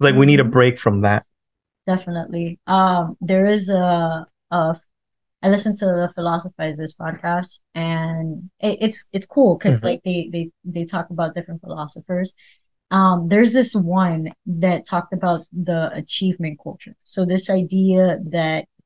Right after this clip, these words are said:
Speaker 2: because social media is constantly showing you just that final product,
Speaker 1: Mm.
Speaker 2: right? And the,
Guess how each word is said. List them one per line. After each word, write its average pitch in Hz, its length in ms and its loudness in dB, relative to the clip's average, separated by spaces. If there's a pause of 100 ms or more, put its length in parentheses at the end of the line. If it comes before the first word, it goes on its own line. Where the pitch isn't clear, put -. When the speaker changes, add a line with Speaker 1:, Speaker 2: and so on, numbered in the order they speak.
(840)
Speaker 2:
because 220 680 2
social 202 380 0
media 175 480 0
is 165 160 -12
constantly 175 500 -6
showing 170 480 -4
you 156 160 -6
just 170 220 -10
that - 160 -6 (160)
final 180 340 0
product, 160 580 -6
Speaker 1:
Mm. 147 260 6
Speaker 2:
right? 113 100 -2
And 185 300 2
the, 165 380 -4